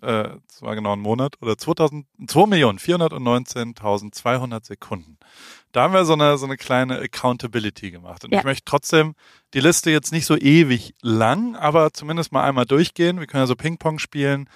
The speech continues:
Speaker 1: Äh, haben wir's gemacht?
Speaker 2: Ja.
Speaker 1: Oder haben wir's nicht gemacht? Freunde und Familie, hast du deine Freundin getroffen,
Speaker 2: Ja,
Speaker 1: die du
Speaker 2: erst
Speaker 1: treffen
Speaker 2: gestern.
Speaker 1: wolltest? Sehr gut.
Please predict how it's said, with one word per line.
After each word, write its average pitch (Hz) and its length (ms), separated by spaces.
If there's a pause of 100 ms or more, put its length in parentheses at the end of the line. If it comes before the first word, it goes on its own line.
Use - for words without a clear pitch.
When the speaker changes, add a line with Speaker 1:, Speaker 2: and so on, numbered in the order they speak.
(560)
Speaker 1:
Äh, 120 260
haben 123 120
wir's 120 180
gemacht? - 480 (180)
Speaker 2:
Ja. 220 100
Speaker 1:
Oder 113 80
haben 110 80
wir's 107 140
nicht 101 200
gemacht? 107 300 (220)
Freunde 160 320
und 160 100
Familie, 110 420
hast 131 180
du 147 40
deine 123 220
Freundin 98 320
getroffen, - 420
Speaker 2:
Ja, 196 180
Speaker 1:
die - 60
du 196 40
Speaker 2:
erst 202 140
Speaker 1:
treffen 208 160
Speaker 2:
gestern. 196 240
Speaker 1:
wolltest? - 140 (480)
Sehr 101 260
gut. 131 320